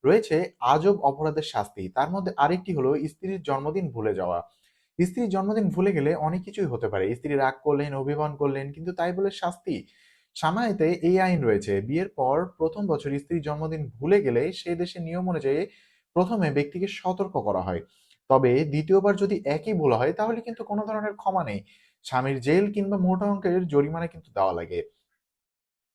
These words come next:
বিয়ে নিয়ে এই ধরনের আজব ঘটনা কিন্তু এই প্রথম নয়। আপনি কি জানেন না যে আমাদের দেশে হিমাচল এবং তিব্বতের অনেক জায়গায় এখনো বহু বিবাহ প্রচলিত রয়েছে? এখানে অনেক ভাই একই নারীর সঙ্গে বিয়ে করে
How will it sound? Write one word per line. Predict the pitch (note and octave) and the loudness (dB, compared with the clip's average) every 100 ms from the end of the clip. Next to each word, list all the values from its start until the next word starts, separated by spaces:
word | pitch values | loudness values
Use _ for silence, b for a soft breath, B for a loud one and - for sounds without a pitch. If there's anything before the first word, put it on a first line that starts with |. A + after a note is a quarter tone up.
| _ _ | _ _
বিয়ে | A#2+ D#3 A#3+ | -2 2 4
নিয়ে | G#3+ F3 G#3 - | 4 2 2 2
এই | F3 | 2
ধরনের | F3+ F#3+ F#3+ - | 4 2 0 0
আজব | B2 C#3+ F3 | 0 0 -2
ঘটনা | F#3 F#3+ F#3+ | -2 -4 -4
কিন্তু | F#3 F3+ F3+ | -4 -4 -2
এই | F3 G#3 G#3 | 0 0 0
প্রথম | C3+ B2 G2+ | -2 -2 -4
নয়। | F#2 | -2
আপনি | G#2 C#3+ D3+ | -4 -4 -4
কি | E3 | -2
জানেন | C3+ C#3 E3+ | 0 0 -2
না | G#3+ A#2+ | -4 -6
যে | G2+ A#2+ | -4 -2
আমাদের | A#2+ C3+ C#3 | -2 -2 -2
দেশে | C3+ C3+ | -2 -6
হিমাচল | C3 C#3+ D3+ D#3 D#3+ D#3 | -10 -8 -8 -4 -2 -2
এবং | D3 D3 D3+ | -4 -8 -10
তিব্বতের | D#3 D#3+ D#3+ D#3+ | -6 -4 -4 -4
অনেক | C#3+ D#3 | -6 -6
জায়গায় | D3+ C#3+ D3 B2 | -2 0 2 0
এখনো | A#2+ D#3 E3+ b b b b C#3+ | 0 -6 -12 b b b b 4
বহু | E3+ F3+ A3 | 4 6 4
বিবাহ | G3+ F#3 F#3 | 2 4 0
প্রচলিত | G3 D#3 - C#3+ C3+ | 0 -2 0 0 2
রয়েছে? | G#2+ F#2+ - G2 F2+ b b b | 0 0 -2 -4 -4 b b b
এখানে | C3 F#3+ | 0 2
অনেক | F#3+ F3+ F3 | 4 2 0
ভাই | C3+ F3 D3 D3 F3 - | -2 2 4 4 2 0
একই | D3+ D#3+ G3 | 0 0 -4
নারীর | F3+ E3 - | -2 -4 -4
সঙ্গে | D3 C3+ | -6 -4
বিয়ে | B2 B2+ C#3+ | 0 2 2
করে | B2+ | 2